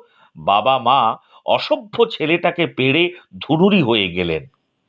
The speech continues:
নন্দিনীর জন্মদিন।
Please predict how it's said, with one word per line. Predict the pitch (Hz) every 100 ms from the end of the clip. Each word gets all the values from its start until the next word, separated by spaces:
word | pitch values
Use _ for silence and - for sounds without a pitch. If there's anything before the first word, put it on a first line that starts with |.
| _ _ _ _ _ _ _ _ _ _ -
নন্দিনীর | 98 117 127 143 165 127
জন্মদিন। | 104 87 85 85 78